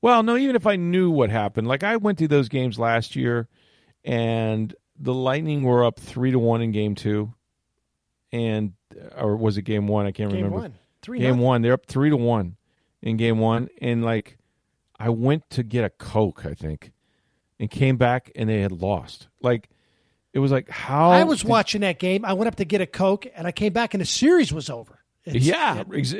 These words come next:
Speaker 1: that was one of those, like, Minnesota Twins, like, things where, like,
Speaker 2: <laughs>
Speaker 1: they're, before anyone played, they're down two oh and, and, and fighting to stay,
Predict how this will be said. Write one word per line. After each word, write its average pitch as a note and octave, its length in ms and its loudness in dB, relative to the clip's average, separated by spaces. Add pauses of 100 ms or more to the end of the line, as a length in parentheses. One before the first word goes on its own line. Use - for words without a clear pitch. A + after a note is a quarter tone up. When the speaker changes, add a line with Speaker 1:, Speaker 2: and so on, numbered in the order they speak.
Speaker 1:
that F3+ 160 2
was G#3 160 2
one F3+ 140 4
of F3 80 2
those, E3+ 160 2
like, D3+ 180 0
Minnesota D3+ 460 2
Twins, F#3 400 -2
like, A#2 140 2
things A2 320 0
where, A#2 180 4
like, A#2 180 4
Speaker 2:
<laughs> - 60 -8
Speaker 1:
they're, C#3+ 160 -2 (560)
before E3+ 380 4
anyone F#3 360 0
played, F#3 380 -6
they're C#3 120 -2
down C3+ 300 -2
two D#3+ 300 0
oh D3+ 340 2
and, C3 240 -4
and, B2+ 340 -6
and B2 200 -6
fighting C#3+ 400 -4
to B2+ 80 -4
stay, C#3 400 -6